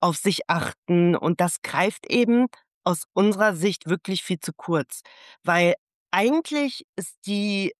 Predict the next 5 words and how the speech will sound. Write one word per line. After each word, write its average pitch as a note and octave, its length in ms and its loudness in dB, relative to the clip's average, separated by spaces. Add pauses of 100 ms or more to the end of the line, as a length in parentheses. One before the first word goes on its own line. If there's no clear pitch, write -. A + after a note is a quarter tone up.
(400)
entscheidendere G3+ 800 0
Frage, G3 600 2 (520)
unter G#3 240 0
welchen A3 360 0
Bedingungen A3+ 640 2